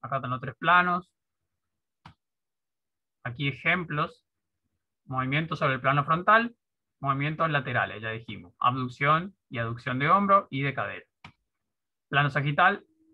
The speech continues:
movimientos hacia adelante y hacia atrás. Flexión y extensión de cadera y de hombro. Eh, plano horizontal o transversal.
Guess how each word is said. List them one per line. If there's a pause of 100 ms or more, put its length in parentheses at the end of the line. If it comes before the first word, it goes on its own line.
movimientos
hacia
adelante
y
hacia
atrás.
Flexión
y
extensión
de
cadera
y
de
hombro. (1300)
Eh,
plano
horizontal
o
transversal.